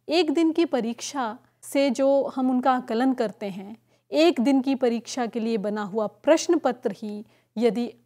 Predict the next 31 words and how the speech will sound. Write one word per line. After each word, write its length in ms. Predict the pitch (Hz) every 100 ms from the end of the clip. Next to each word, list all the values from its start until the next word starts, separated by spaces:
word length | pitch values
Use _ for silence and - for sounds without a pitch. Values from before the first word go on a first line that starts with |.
| -
अच्छे 340 | - - 339
प्रदर्शन 540 | 339 262 220 214 240 214
का 140 | 226
मापदंड 540 | 208 190 190 190 185
है, 240 | - 180 202 _ _ _ _ _ -
तो 80 | 262
खराब 420 | - 247 220 349
प्रदर्शन 560 | - 302 240 247 277 254
करने 320 | 240 220 220
वाले 220 | 208 220
विद्यार्थियों 600 | 214 175 196 202 - 285
की 140 | 277
जिम्मेदारी 540 | 226 208 196 196 185 262
किसकी 440 | - 277 - 262
है? 240 | 180 - _ _ _ _ _ _ _ _ _ _ _ _ _ 233
एक 140 | 233 -
अच्छा 260 | - 330
प्रदर्शन 500 | 339 330 302 - 320
करने 300 | 320 302 302
वाला 160 | 311 311
विद्यार्थी 540 | 277 262 269 269 302
है 120 | 320
और 100 | 320
एक 160 | 302 294
खराब 300 | - 254 254
प्रदर्शन। 560 | 254 220 214 202 190 - _ _
जब 160 | 208 208
भी 100 | 269
रिपोर्ट 320 | 254 254 247
कार्ड 240 | 247 254 240
आया, 240 | 254